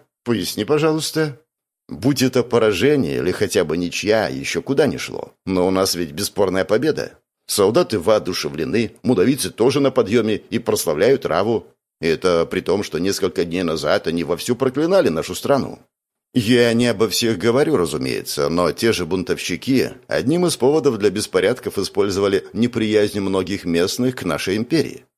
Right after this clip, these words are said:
Получается, этой победой мы заткнули рты тем, кто нас не любит. Так что, несмотря на нехватку продовольствия, в столице сейчас спокойно, как никогда. Жители в целом относятся к нашим людям прекрасно, недовольные помалкивают.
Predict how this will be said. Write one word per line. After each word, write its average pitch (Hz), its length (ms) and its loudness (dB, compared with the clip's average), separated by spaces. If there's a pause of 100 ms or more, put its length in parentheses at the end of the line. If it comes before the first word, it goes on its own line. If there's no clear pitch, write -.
(140)
Получается, 95 640 0
этой 117 220 0
победой 95 460 0
мы 85 160 0
заткнули 98 540 0
рты 90 260 -2
тем, 87 280 -2
кто - 140 -2
нас 98 220 0
не 156 80 0
любит. - 360 -4 (320)
Так 90 140 2
что, 76 280 -2
несмотря 90 520 0
на 82 160 -2
нехватку 95 480 0
продовольствия, 92 800 2 (140)
в - 60 -8
столице 147 360 0
сейчас 113 380 0
спокойно, 135 540 0
как 147 200 -2
никогда. 117 560 2 (180)
Жители 104 380 0
в - 60 -10
целом 113 280 4
относятся 101 400 -2
к - 60 -12
нашим 90 320 -2
людям 107 220 0
прекрасно, 101 760 0 (160)
недовольные 123 500 2
помалкивают. 107 800 -2